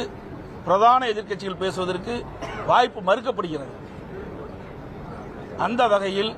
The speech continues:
இன்றைய தினம் நடைபெறுகின்ற மானிய கோரிக்கையின் அடிப்படையில்தான் ஒரு பிரச்சனையை எழுப்ப நான் முயன்றேன். அது அரசனுடைய கவனத்திற்கு சென்று, கொண்டு சென்று, அரசனுடைய பதிலை எதிர்பார்த்து இந்த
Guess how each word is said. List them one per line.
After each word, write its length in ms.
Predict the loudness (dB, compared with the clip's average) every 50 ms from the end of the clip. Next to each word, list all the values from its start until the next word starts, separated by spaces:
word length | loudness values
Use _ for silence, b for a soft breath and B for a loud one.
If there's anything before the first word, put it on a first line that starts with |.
| -10 -12 -8 -6 -2
இன்றைய 260 | 2 4 4 4 4
தினம் 280 | 6 6 6 4 4 2 -2 -10 -12 -12 -12 -10 -10 -10 -10 -10 -10 -10 -10 -10 -10 -10 -10 -10 -10 -12 -12 -10 -6 -2
நடைபெறுகின்ற 600 | 2 4 6 6 6 6 4 2 0 0 2 4 4 4 6
மானிய 360 | 6 6 6 6 4 2 -2 -2 0 2
கோரிக்கையின் 500 | 4 4 4 2 0 -4 -4 -2 0 0
அடிப்படையில்தான் 680 | 2 0 0 0 0 2 2 2 4 6 6 6 4 4 0 -10 -16 -16 -16 -16 -14 -14 -14 -14 -14 -14 -14 -14 -12 -12 -12 -14 -14 -14 -14 -14 -14 -12 -12 -12 -12 -6 -2 0
ஒரு 80 | 0 2 2
பிரச்சனையை 540 | 2 2 2 2 2 0 -2 -2 -2 0 0 2 2
எழுப்ப 280 | 2 0 2 2 2 2 2 2
நான் 180 | 0 0 0 2
முயன்றேன். 440 | 0 0 0 2 4 4 4 4 2 -2 -10 -14 -14 -12 -12 -12 -12 -12 -12 -12 -14 -14 -12 -12 -12 -12 -4 0 2
அது 100 | 4 6 6
அரசனுடைய 460 | 6 6 4 2 2 2 2 2 4
கவனத்திற்கு 500 | 4 4 4 4 2 0 -2 -4 -4 -4 -4
சென்று, 240 | -4 -2 2 2 2 2 2 2
கொண்டு 180 | 0 0 0 0
சென்று, 340 | -2 -2 -4 -2 2 6 6 6 6 6 4
அரசனுடைய 460 | 2 2 2 0 0 2 2 4 4 4
பதிலை 360 | 4 4 4 4 4 2 2 4 4 4
எதிர்பார்த்து 460 | 4 4 6 6 4 4 4 2 2 2 0 0 -4 -10 -10 -10 -10 -10 -10 -12 -12 -10 -10 -10 -10 -10 -10 -12 -10 -2 2 4 4
இந்த 160 | 6 8 8